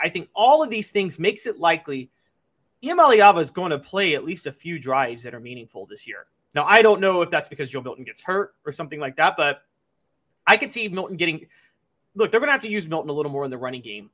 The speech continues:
than they used Hendon Hooker last year, and that's kind of a little disturbing for Tennessee because Hooker was actually, I think you agree, was probably a, even though Milton's bigger, Hooker was a more fluid runner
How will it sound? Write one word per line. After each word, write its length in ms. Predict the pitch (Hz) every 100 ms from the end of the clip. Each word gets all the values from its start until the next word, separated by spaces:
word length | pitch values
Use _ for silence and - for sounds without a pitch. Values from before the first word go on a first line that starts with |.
| -
than 120 | 135
they 60 | 131
used 200 | 123 -
Hendon 200 | 123 113
Hooker 220 | 127 123
last 280 | 117 113 135
year, 140 | 117
and 100 | 123
that's 260 | 139 - - _ _ -
kind 160 | 240
of 80 | 196 - _
a 80 | -
little 260 | 160 196 180
disturbing 460 | 139 - 151 175
for 80 | 175
Tennessee 360 | 175 180 165 180
because 260 | 156 131
Hooker 240 | - 156 156
was 180 | 131 -
actually, 360 | 147 147 170
I 40 | 151
think 200 | 151 165
you 100 | 170
agree, 160 | 139
was 140 | 143 139
probably 420 | 202 196 190 175
a, 100 | 127 _ _ _ _ _ -
even 140 | 254
though 100 | 294
Milton's 320 | 220 190 170 127
bigger, 320 | 151 160 180
Hooker 200 | 214 214
was 120 | 170
a 60 | 160
more 200 | 160 147
fluid 460 | - 156 156 135
runner 320 | 117 127 -